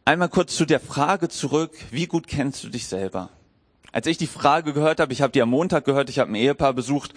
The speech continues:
ähm, und da hat mir der Mann dann so diese Frage gestellt und ich dachte so, wow, die ist gut.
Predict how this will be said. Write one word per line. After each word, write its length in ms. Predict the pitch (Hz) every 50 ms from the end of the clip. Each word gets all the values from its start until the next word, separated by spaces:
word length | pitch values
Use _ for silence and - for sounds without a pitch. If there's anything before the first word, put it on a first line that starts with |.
| - - - - - - -
ähm, 240 | - 127 123 117 120
und 260 | - 123 123 120 - _
da 220 | - 127 120 120 120
hat 100 | 139 -
mir 120 | 139 127
der 100 | 120 117
Mann 240 | 113 117 123 147 160
dann 140 | 151 139 123
so 160 | - 127 123
diese 220 | 117 120 107 110
Frage 380 | - - - 123 135 156 151 131
gestellt 360 | 110 123 - - 135 127 -
und 80 | 113 110
ich 100 | 113 -
dachte 160 | - 107 -
so, 160 | - 107 - -
wow, 320 | 76 82 110 104 101 98 95 92 - -
die 60 | - 95
ist 200 | 101 104 - -
gut. 360 | _ 127 127 107 - -